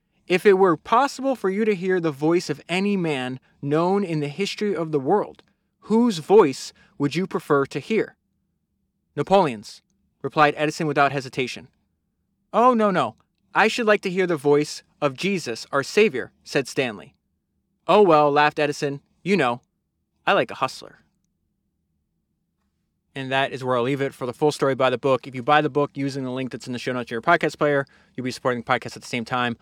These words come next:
Every link that I've mentioned, every show or episode or anything else, any other book that I've mentioned in the podcast is also available at founders podcast dot com.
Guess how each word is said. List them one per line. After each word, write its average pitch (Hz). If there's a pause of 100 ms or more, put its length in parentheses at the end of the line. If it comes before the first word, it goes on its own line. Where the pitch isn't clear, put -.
(320)
Every 139
link 123
that 120
I've 113
mentioned, 123
every 110
show 123
or -
episode 120
or -
anything 117
else, 120
any 117
other 110
book 135
that 139
I've 123
mentioned 123
in 113
the 123
podcast 113
is -
also 120
available 113
at 110
founders 110
podcast 113
dot 85
com. 127